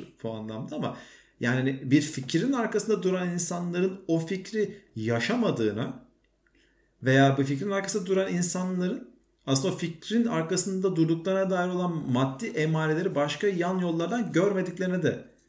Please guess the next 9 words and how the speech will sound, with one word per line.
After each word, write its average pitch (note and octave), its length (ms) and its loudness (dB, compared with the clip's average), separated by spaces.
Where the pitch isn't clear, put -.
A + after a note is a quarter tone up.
şahit G#2+ 380 -4
oluyorsun. - 420 -10
Yani C3+ 360 2
bu C#3+ 200 2
bütüncül G3+ 720 0
hare-, - 420 -2
yani A#2+ 280 -2
bütüncül C#3+ 640 0
varlığın, C#3 800 4